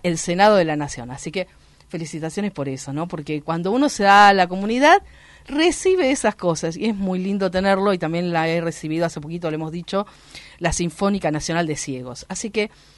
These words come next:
es muy lindo saber que aquellos que se dedican a las empresas, al ámbito laboral y que contienen a la familia, también lo reciben, ¿viste? Está bueno decirlo.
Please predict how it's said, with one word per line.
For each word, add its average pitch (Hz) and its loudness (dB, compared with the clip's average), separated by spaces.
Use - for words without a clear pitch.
es 262 -2
muy 214 -4
lindo 202 -2
saber 175 -2
que 170 -2
aquellos 165 -4
que 156 -10
se 175 -6
dedican 170 0
a 156 -2
las 151 -8
empresas, 165 -2
al 143 -2
ámbito 165 -4
laboral 170 6
y 147 -4
que 143 -10
contienen 160 -2
a 160 2
la 170 2
familia, 277 4
también 392 -6
lo 294 -4
reciben, 180 0
¿viste? 233 0
Está 302 -2
bueno 208 0
decirlo. 147 -2